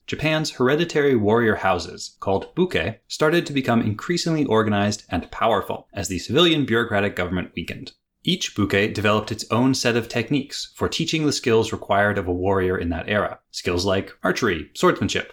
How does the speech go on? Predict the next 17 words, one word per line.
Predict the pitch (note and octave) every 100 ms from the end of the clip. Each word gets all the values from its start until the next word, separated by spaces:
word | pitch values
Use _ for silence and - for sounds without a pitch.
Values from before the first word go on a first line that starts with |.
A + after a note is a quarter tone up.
| _
but | D#3+
also | G3 F#3+ E3
more | C3+ C3 C3+ C3
esoteric | - C3+ F#3 C3
skills | - - E2+ E2+
like | F2+ G#2+ -
staff | - - E3 -
fighting, | - E2+ E2+ - -
sickle | - - C3
and | A#2+ G#2+
chain | - A2+ F#2+
fighting, | F2 E2+ - - -
sword | - A#2+ D#3 A2+ F#2+
drawing, | G2 E2+ D#2 D#2+ -
and | - F2+
later, | G2+ D3 A2+ G2+ A2 -
musketry. | B2+ - - - - -